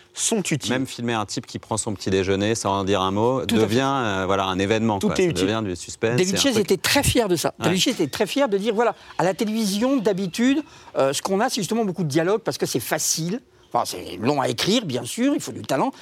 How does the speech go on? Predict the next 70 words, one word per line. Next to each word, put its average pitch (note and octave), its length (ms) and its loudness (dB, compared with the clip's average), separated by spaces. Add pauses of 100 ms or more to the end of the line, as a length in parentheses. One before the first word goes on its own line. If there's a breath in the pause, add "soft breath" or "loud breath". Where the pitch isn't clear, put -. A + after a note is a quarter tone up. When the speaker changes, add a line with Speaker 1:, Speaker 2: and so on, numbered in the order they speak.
Speaker 3:
mais C3+ 80 -2
c'est C3 120 -2
facile F#3+ 440 -2
à C#3+ 60 -4
tourner. D#3 360 0 (220 loud breath)
Il - 40 -8
y A#2 40 -6
a - 20 -12
deux D#3+ 140 2
personnes E3+ 320 2
en C#3+ 80 2
train D3 140 0
de C#3 40 4
discuter, C#3+ 500 0
il A3 60 0
y E3+ 40 6
a - 20 2
deux D#3 140 0
caméras, D#3 480 0
là, G#3+ 160 2
et - 20 -6
puis D3+ 180 0
hop, G3 80 0
ça D3+ 140 -8
y F3 60 0
est, F3+ 40 0
c'est D#3+ 160 -6
fait. C#3 220 -6 (640 loud breath)
Lui, F#3+ 300 4 (360)
il G#2+ 80 -6
se B2+ 80 -6
dit, C4+ 100 -2
moi, G#3+ 180 0
moi, F3 200 2
moi, F#3+ 360 2
j'ai, D#3 280 -2
j'ai, C3+ 300 0
j'ai A#2+ 120 -2
la B2 100 2
chance B3+ 360 0
de - 60 -2
pouvoir E3+ 240 0
faire G#3 120 -2
des F#3+ 80 -2
scènes B3+ 160 -2
dans G3+ 80 0
lesquelles G3+ 200 -2
il - 40 -6
n'y - 40 -2
a - 40 -2
pas - 160 0
beaucoup A3+ 280 0
de F3+ 40 0
dialogue, D#3+ 400 2 (320 loud breath)
dans D#3+ 60 0
lesquelles F3 380 0
c'est - 200 -12
à E3+ 40 -10
travers F3+ 240 -2
les D3 100 0
expressions, G#3+ 600 -2
dans F#3 100 -4
lesquelles F3 200 -2
c'est - 60 -14
à - 40 -20
travers D#3 260 -4
les C3+ 100 0
regards, G3+ 460 2
dans E3 80 0
lesquelles... D#3+ 240 2